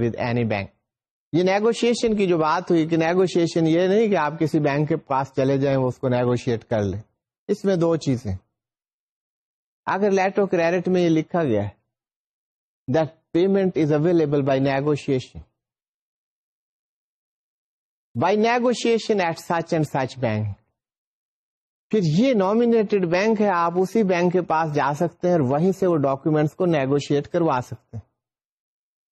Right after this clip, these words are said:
But if those documents are freely negotiable، it means you can go to any bank۔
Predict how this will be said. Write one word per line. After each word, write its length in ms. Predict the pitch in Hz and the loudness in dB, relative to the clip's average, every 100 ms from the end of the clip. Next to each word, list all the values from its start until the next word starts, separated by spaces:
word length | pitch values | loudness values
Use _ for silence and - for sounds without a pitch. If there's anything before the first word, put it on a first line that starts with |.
| _ _ _ _ _ _ _ _ _ _ 175 | _ _ _ _ _ _ _ _ _ _ -4
But 180 | 208 240 | -2 0
if 100 | 240 - _ _ - | -2 -4 _ _ -4
those 200 | 175 214 | -2 0
documents 580 | 196 208 247 226 208 190 180 | 0 0 0 0 0 0 -2
are 100 | 156 - | -2 -2
freely 320 | 240 269 269 | 0 2 2
negotiable، 800 | 247 214 202 196 190 147 120 110 - _ _ _ _ _ _ _ - | 2 0 0 0 0 -2 -2 -8 -16 _ _ _ _ _ _ _ -6
it 200 | 180 175 | -2 0
means 160 | 208 208 | 2 2
you 100 | 180 165 | 2 0
can 160 | 147 143 | 0 0
go 60 | 156 | 0
to 180 | 156 160 | 0 0
any 160 | 170 254 240 | 0 0 0
bank۔ 200 | 123 | -2